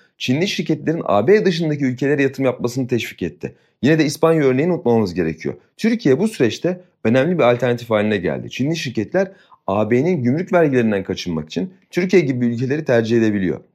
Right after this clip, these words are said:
B Y D'nin bir milyar dolarlık yatırım ve Chery'nin iki milyar dolarlık yatırımı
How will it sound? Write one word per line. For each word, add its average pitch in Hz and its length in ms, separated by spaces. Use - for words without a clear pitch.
B 90 80
Y 127 260
D'nin 143 340
bir 165 200
milyar 151 360
dolarlık 110 320
yatırım 87 300
ve - 80
Chery'nin 143 360
iki - 140
milyar 170 340
dolarlık 113 360
yatırımı 110 400